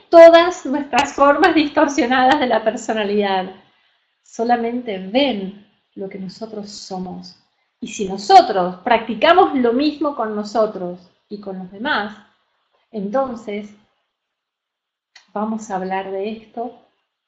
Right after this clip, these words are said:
durante mucho tiempo, porque nuestra vida va a ser hermosa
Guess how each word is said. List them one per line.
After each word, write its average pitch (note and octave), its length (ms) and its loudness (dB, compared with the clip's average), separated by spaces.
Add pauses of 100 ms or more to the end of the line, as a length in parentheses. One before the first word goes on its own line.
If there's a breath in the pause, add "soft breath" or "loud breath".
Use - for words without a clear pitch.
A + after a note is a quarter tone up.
(960)
durante F#3+ 340 -10
mucho B3+ 420 -6
tiempo, F3+ 480 -10 (460)
porque G3+ 240 -8
nuestra F#3+ 440 -10
vida F#3 680 -2 (280)
va G3+ 100 -4
a G3 60 -16
ser A3 480 -8
hermosa F#3 840 -12